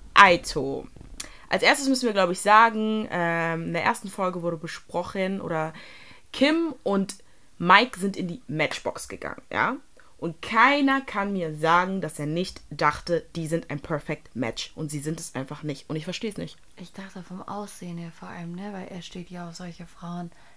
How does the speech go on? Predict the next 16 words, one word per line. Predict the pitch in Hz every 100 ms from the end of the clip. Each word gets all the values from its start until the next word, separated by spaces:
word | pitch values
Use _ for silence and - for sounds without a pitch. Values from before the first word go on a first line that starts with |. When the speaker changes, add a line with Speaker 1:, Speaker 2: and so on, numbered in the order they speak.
| -
Speaker 2:
wenn | 180 180
du | 180 175 175 - - -
dir | 180
seine | 180 175 -
Ex-Freundin | 180 - - 175 175 170
anguckst. | 165 160 170 170 - 202
Speaker 1:
Ja, | 185
ja. | 233 214 185 - -
Speaker 2:
Und | 190 180 - - -
auch | 180 -
charakterlich, | - 165 175 - 226 233 226 208
weil | 180
Kim | 185 156
Speaker 1:
Mhm. | 151
Speaker 2:
ist | 233
so | 175 165